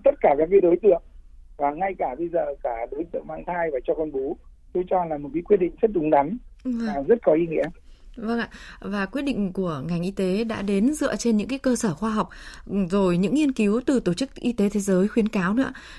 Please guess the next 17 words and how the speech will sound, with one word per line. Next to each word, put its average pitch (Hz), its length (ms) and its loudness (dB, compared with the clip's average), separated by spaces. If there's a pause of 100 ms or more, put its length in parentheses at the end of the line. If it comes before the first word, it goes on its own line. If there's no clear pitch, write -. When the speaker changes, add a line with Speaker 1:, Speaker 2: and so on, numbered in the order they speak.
(160)
Speaker 2:
Nên 233 320 2
các 277 140 -2
bà 208 120 0
mẹ - 260 -2
có 170 160 -6
thể 214 140 -2 (100)
yên 226 180 0
tâm 220 240 2
rằng 185 200 -2
là, 151 140 -4 (260)
ờ, 165 220 -2
dù 180 280 0
có 170 140 -6
tiêm 240 160 4
vaccine 240 420 2
thì, 160 240 0 (240)
ờ, 156 160 -8